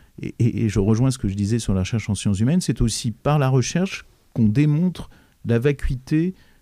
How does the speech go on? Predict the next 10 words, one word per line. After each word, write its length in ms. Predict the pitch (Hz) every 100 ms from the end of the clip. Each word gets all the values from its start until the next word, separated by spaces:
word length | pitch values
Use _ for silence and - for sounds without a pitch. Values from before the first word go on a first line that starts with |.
| _ _
et 120 | 139 131
le 100 | 117
côté 460 | 123 117 120 -
extra-, 380 | 156 156 - -
gravissime 720 | 113 127 143 131 - 151 151 127
de 220 | 113 -
certains 300 | - 113 120
de 40 |
ces 200 | 113 101
argumentaires. 560 | 98 101 90 82 - -